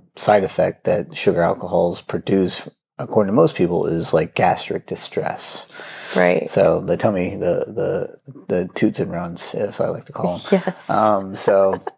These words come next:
Speaker 1: uh, but xylo-, oh, xylitol, uh, erythritol doesn't seem to have that same effect. So, you know, it's also funny, and it's based on the,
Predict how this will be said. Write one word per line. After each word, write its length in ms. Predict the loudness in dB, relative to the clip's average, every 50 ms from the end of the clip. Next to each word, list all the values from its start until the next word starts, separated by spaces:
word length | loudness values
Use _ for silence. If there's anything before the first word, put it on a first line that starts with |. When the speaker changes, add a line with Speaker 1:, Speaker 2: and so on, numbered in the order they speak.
| _ _ _ _ _ _ _ _ _ _ _ -6 0
Speaker 1:
uh, 200 | 2 4 4 4
but 260 | 4 2 2 2 0
xylo-, 420 | 2 4 6 6 6 6 4 0 -2
oh, 80 | -6 -8
xylitol, 500 | -8 -8 -8 -8 -8 -8 -10 -10 -10 -10
uh, 300 | -10 -8 -6 -4 -4 -4
erythritol 760 | -2 4 6 6 6 4 2 -4 -4 -2 -2 -2 -2 -4 -8 -12 -18 -20 -12 _ 2
doesn't 260 | 4 4 4 2 -2
seem 240 | -2 -2 -4 -4 -4
to 120 | -4 -4
have 320 | -4 -4 -2 -4 -4 -4 -4
that 200 | -4 -4 -4 -4
same 200 | -4 -4 -4 -4
effect. 440 | -2 2 4 4 4 4 0 -6 -4
So, 300 | 0 0 0 0 -2 -6 -12 -20 -18 _
you 140 | -8 -2 2
know, 120 | 4 4 4
it's 120 | 4 6
also 300 | 4 4 6 4 2 2
funny, 380 | 2 0 -4 -4 -2 -2 -4 -4
and 400 | -4 -6 -6 -8 -8 -10 -12 -12 -10 -8
it's 260 | -8 -8 -8 -10 -4
based 340 | _ 4 6 6 4 4 2
on 160 | 0 0 -2
the, 80 | -6